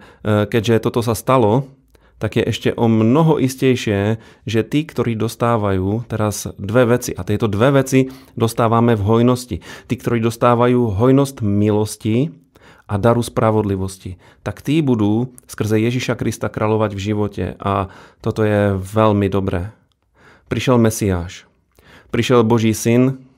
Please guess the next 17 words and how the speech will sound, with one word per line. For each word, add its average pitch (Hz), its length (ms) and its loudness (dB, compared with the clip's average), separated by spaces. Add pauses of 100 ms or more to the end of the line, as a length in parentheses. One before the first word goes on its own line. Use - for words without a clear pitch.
(160)
ktorý 110 240 -4
sa 113 80 -4
stal 104 240 -4
človekom, 117 880 -2 (200)
druhá 107 320 0
osoba 107 400 -2
Božej 101 400 -4
Trojice 107 400 -4
sa 98 160 -6
vtelila, 110 640 0 (320)
narodila 107 480 2
sa 117 80 -2
z 101 160 0
Márie 104 320 2
Panny, 107 480 0 (240)
narodila 104 480 0
sa 104 480 -2